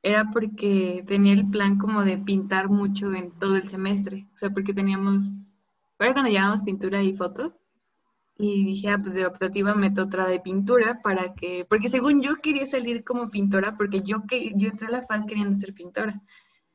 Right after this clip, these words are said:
Y fue como, fue el semestre de la depresión y del boom.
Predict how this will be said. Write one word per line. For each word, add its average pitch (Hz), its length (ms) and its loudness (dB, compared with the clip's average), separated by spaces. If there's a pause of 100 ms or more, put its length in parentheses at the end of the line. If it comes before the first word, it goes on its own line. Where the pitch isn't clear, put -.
(800)
Y 226 440 2
fue 208 180 2
como, 220 320 -2
fue 269 500 4
el 254 120 2
semestre 202 480 -2
de 196 100 0
la 180 120 0
depresión 180 580 -4
y 190 80 -6
del 180 160 -4
boom. 185 400 -6